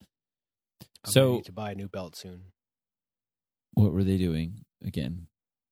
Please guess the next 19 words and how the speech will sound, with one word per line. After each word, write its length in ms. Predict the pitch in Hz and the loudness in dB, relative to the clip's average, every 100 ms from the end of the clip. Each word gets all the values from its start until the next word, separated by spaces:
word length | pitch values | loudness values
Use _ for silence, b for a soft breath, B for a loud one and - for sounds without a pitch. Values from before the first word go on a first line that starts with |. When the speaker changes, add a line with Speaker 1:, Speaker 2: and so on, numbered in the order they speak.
| _ _ _ - - | _ _ _ -18 -4
Speaker 2:
Read 160 | 98 82 | -2 0
this 220 | 90 - | 0 0
again. 140 | - | -2
Speaker 1:
Shoving. 260 | 80 82 85 | -2 -4 -4
Speaker 2:
We 80 | 98 | -2
need 180 | 95 | -2
to 80 | - | -4
solve 300 | - 87 87 | -4 -4 -4
this. 320 | 85 87 - - _ _ _ _ _ _ _ _ _ _ _ _ _ _ _ _ _ _ - | -4 -6 -10 -18 _ _ _ _ _ _ _ _ _ _ _ _ _ _ _ _ _ _ 0
Speaker 1:
Man 280 | 135 175 | 2 2
shoves 440 | 165 - 151 135 110 | 2 2 2 0 -2
one 180 | 123 123 | -2 0
hundred 320 | 139 131 127 | -2 -4 -2
dollars 380 | 117 117 113 104 | -4 -4 -8 -10
worth 180 | 98 | -12
of 80 | 98 | -10
stolen 480 | - - 147 170 151 | -8 -4 -2 -2 -2
iced 220 | 151 - | -2 -4
coffee 560 | - 131 123 90 82 | -4 -2 -2 -8 -16